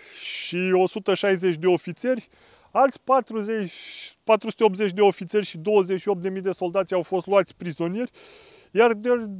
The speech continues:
din încercuire au reușit să scape doar trei mii cinci sute de militari, dintre care două mii au reușit să treacă Dunărea, practic să ajungă pe malul, pe malul românesc. Foarte mulți au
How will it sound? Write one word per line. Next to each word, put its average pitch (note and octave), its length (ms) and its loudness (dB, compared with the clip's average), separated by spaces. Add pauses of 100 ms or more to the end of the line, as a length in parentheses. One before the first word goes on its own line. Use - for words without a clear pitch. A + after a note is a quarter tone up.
(300)
din A3 180 -4
încercuire A#3 460 -2
au A3+ 100 0
reușit A3 300 -4
să A3+ 120 -8
scape A3+ 300 -6
doar A3 200 -4
trei A3+ 220 -6
mii G#3+ 140 -6
cinci G#3 200 -10
sute G3+ 220 -6
de F3+ 140 -4
militari, F3+ 520 -4
dintre G3+ 300 -6
care G3+ 220 -2
două G#3+ 280 0
mii G#3+ 140 -2
au G3+ 140 4
reușit G3 300 -2
să G3 120 -4
treacă F#3+ 340 -4
Dunărea, G3 380 -4
practic F#3 340 -8
să - 100 -6
ajungă G3 380 -2
pe F3+ 140 -6
malul, F#3 520 -4 (600)
pe F#3 100 2
malul G3 320 4
românesc. F#3 580 0 (800)
Foarte A3 400 0
mulți A3 340 -2
au G3+ 140 0